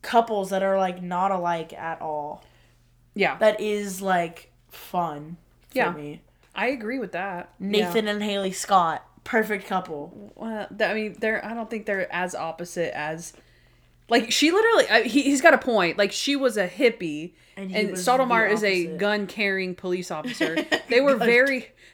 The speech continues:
Speaker 2: they were very, very opposite. But I think I, I, like, love the episode where she buys him, like, the fountain and everything, and he doesn't use it, and then she, he, like, pours coffee in it and all this stuff to, like,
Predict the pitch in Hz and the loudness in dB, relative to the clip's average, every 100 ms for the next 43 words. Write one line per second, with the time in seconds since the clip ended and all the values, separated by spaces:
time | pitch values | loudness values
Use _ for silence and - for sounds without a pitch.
0 | - 285 277 202 233 254 262 220 220 214 | 0 4 6 4 2 2 0 0 0 0
1 | - 175 196 196 - 170 165 - _ _ | -4 -8 -6 -8 -2 -2 -2 -6 _ _
2 | _ - 208 180 214 226 262 254 - 233 | _ 0 2 4 2 2 -2 -2 0 0
3 | 226 226 233 220 247 247 214 208 220 208 | 0 0 2 2 0 -2 -4 -2 -2 0
4 | 214 190 208 - 196 190 190 - 190 190 | 0 0 -2 0 0 0 -2 -4 -4 -2
5 | 202 214 196 180 185 - 165 160 156 180 | -2 -2 -4 -6 -8 -6 -6 -4 -4 -4
6 | 180 180 180 185 180 180 190 185 190 - | -4 -4 -4 -2 0 0 -2 -2 -4 -4
7 | 175 175 180 175 175 175 175 175 - - | -2 -2 2 2 2 0 -2 -6 -16 -12
8 | - 196 180 208 190 - 202 196 - 185 | -10 -10 -2 0 0 0 0 0 -2 -4
9 | 180 196 190 185 185 185 170 180 180 196 | -2 -2 0 0 0 0 0 -2 -2 -2
10 | 196 202 190 220 202 185 185 | 0 0 2 0 4 2 0